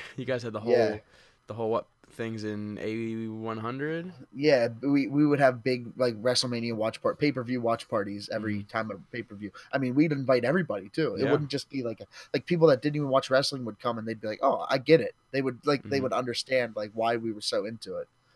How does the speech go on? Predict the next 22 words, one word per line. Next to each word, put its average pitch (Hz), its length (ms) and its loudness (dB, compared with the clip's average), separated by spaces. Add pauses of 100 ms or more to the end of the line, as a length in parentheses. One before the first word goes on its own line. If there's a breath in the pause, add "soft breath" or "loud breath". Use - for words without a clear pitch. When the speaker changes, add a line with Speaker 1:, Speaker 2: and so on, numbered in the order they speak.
(160 loud breath)
Speaker 1:
Mm-hmm. 95 240 -12
Speaker 2:
And 135 200 -2 (300)
the 151 100 10
way 160 200 12
I 160 100 10
heard 151 220 4
someone 139 240 2
describe 123 360 0
it 117 80 -10
today 117 300 -2
was, 104 300 -4
like, 101 280 -10 (360)
not 143 140 0
to 131 120 -2
get - 240 2 (180)
<laughs> - 40 -2
on 117 220 2
a 110 60 -12
tangent 127 480 0
about 113 280 -2
wrestling, 113 420 -2
but 101 200 -6